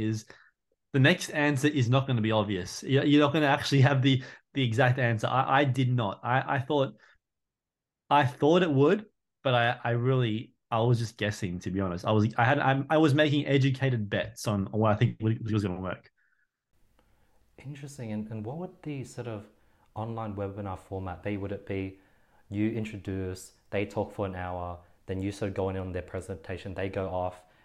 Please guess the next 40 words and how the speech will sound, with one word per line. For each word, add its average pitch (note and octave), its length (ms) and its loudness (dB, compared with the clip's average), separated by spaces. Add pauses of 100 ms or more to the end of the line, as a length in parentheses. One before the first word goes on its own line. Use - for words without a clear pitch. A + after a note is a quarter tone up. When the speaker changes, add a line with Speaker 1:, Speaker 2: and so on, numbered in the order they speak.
Speaker 2:
and G2+ 100 -6
hopefully A#2+ 480 -2
the G2+ 100 -2
people A2+ 300 -4
who G#2 80 -2
came G#2+ 380 -6
for, F#2+ 420 -4 (180)
say, F2+ 480 -6 (280)
um, F2 420 -8
E G2 160 -6
T F#2+ 340 -6
stayed F#2+ 520 -6
for - 120 -10
your F#2 240 -4
part F2+ 240 -8
of E2+ 80 -12
the F2+ 60 -14
presentation? E2 680 -14 (160)
Or G#2+ 200 -4
maybe A2+ 240 -6
you G#2 80 -4
did G#2+ 140 -6
it F#2+ 100 -10
prior E2+ 400 -6 (200)
for, E2+ 260 -14
for - 120 -14
that D#2 160 -12
reason. D#2 300 -16 (760)
Speaker 1:
Yeah, C3+ 140 6
so D3 160 4
when D#3+ 100 6
I, F3+ 40 4
when D#3 160 2
I F3 40 4
used D3+ 280 6
the C3 80 4
American A#2+ 420 4
celebrities, A2+ 640 0 (140)
they, A2+ 420 0
um, G#2 520 0